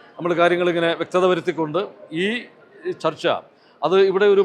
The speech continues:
പൂർണ്ണമായി എന്ന് നമുക്ക് പറയാൻ പറ്റില്ല. ഇതൊരു അതിൻ്റെ ഒരു നമ്മൾ നേരത്തെ നടത്തിയ ചർച്ചകളുടെ ഒരു തുടർച്ചയാണ്. ഇതിനെ തുടർന്ന്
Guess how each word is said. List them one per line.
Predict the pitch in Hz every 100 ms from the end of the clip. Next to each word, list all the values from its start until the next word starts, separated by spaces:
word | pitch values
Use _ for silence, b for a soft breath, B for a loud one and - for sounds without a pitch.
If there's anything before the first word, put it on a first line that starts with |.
| 196
പൂർണ്ണമായി | 165 208 226 220 226 220 220 220 -
എന്ന് | 202 202
നമുക്ക് | 202 196
പറയാൻ | 180 175
പറ്റില്ല. | 139 147 180 - 165
ഇതൊരു | 180 185 202 196 - _ 165
അതിൻ്റെ | 180 185 202
ഒരു | 190 208 - - 170
നമ്മൾ | 175 180
നേരത്തെ | 185 170 196 190
നടത്തിയ | 180 196 185
ചർച്ചകളുടെ | 185 180 190 196
ഒരു | 180
തുടർച്ചയാണ്. | 190 208 190 170 104 - _ b b b 185
ഇതിനെ | 240 262
തുടർന്ന് | 226 196 156